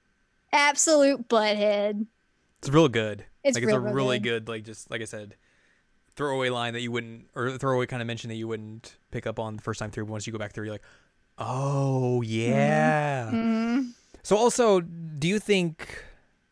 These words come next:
Speaker 2: the hacker is Nozomu?
Speaker 1: Yeah.
Speaker 2: The spooky man. But it's, it almost feels like every time that he kills you, it's because you've gotten off the beaten path of the investigation. And you have, and he's ma-,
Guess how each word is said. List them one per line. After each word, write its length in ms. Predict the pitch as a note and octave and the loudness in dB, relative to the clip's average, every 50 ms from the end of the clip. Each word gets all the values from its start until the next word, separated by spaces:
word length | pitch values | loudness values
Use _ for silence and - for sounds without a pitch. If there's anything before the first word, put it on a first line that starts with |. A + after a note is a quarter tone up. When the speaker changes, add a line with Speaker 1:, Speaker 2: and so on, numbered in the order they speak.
| _ - | _ -2
Speaker 2:
the 120 | - D3+ - | 0 0 4
hacker 360 | E3+ G3+ A#3 - C4 A#3+ G3+ | 4 4 4 6 4 4 6
is 200 | E3+ E3 D3 - | 6 4 4 4
Nozomu? 720 | - C#3 C3+ B2 A#2+ F#3 A#3+ F#3+ A2+ G#2 G2 G2+ A2 A#2+ - _ _ _ _ _ - | 2 2 2 4 4 4 4 4 0 -4 -6 -8 -8 -10 -10 _ _ _ _ _ -6
Speaker 1:
Yeah. 240 | - G#3+ G#3 A3 C#4 _ _ _ - _ _ _ _ _ _ _ | -2 0 0 0 -2 _ _ _ -20 _ _ _ _ _ _ _
Speaker 2:
The 80 | - B2+ | -8 -8
spooky 340 | - - C#4 B3+ - D3+ | -4 -4 -4 -4 -2 -4
man. 320 | A2 G#2+ G#2+ G#2+ G#2 G#2+ A2+ - - - - _ - - _ - | -6 -6 -8 -10 -12 -12 -14 -16 -18 -20 -20 _ -20 -20 _ 2
But 160 | D#3 D#3+ E3+ | 4 4 6
it's, 200 | E3 - - - | 6 2 0 0
it 120 | G3 F#3 F#3+ | 2 4 4
almost 280 | A#3 C4+ D4 C4 - - | 4 4 0 -2 0 2
feels 180 | G#3 G3+ E3+ D#3+ | 2 2 4 4
like 160 | E3+ E3 D#3+ - | 2 0 0 0
every 240 | E3 E3+ F3 F3 D#3+ | 0 0 2 0 0
time 320 | - - D#3+ D#3+ D#3+ D#3 | 0 0 0 0 0 0
that 140 | C#3+ B2+ B2 | -2 -2 -4
he 140 | C#3+ C#3 C3 | -4 -8 -10
kills 460 | - - - - D3+ E3+ F3+ D3+ - | -10 -12 -6 -4 0 0 0 0 0
you, 320 | B2 A2 G#2 G2+ G2+ G2+ - _ _ _ _ - | -4 -6 -6 -8 -10 -12 -14 _ _ _ _ -6
it's 140 | C3 B2 - | -6 -6 -4
because 360 | D3+ C#3+ - D#3 D#3 C#3+ B2+ | -4 -4 -2 0 -2 0 0
you've 120 | C3+ B2 - | -2 -2 2
gotten 280 | - C3+ C3+ C3+ C3+ | 4 4 4 4 0
off 200 | B2+ B2+ B2 - | -2 -4 -4 -4
the 60 | - A#2+ | -6 -8
beaten 220 | B2 C3 B2 A#2 | -6 -6 -8 -6
path 220 | G#2+ B2+ B2 A#2+ A#2+ | -2 0 0 0 0
of 80 | A#2 | -2
the 100 | A#2 A2+ | -6 -6
investigation. 800 | A2 G#2+ A2 A2 - - A2 G#2 G#2 A#2+ B2 - - - F#2+ F#2 - _ _ _ _ _ _ _ _ _ _ _ _ _ _ _ _ _ _ _ _ _ _ _ _ _ _ _ _ _ _ _ _ _ _ _ _ _ - | -6 -6 -6 -6 -6 -8 -8 -8 -8 -8 -8 -10 -12 -14 -18 -20 -20 _ _ _ _ _ _ _ _ _ _ _ _ _ _ _ _ _ _ _ _ _ _ _ _ _ _ _ _ _ _ _ _ _ _ _ _ _ -4
And 120 | A#2+ A#2 | -2 -2
you 60 | A#2 | 0
have, 200 | A2 B2+ B2 - - - | 0 0 -2 -2 -4 -6
and 160 | - B2 A#2+ | -6 -6 -4
he's 160 | B2 B2 A2+ | -4 -6 -2
ma-, 80 | A#2+ B2 | 0 -2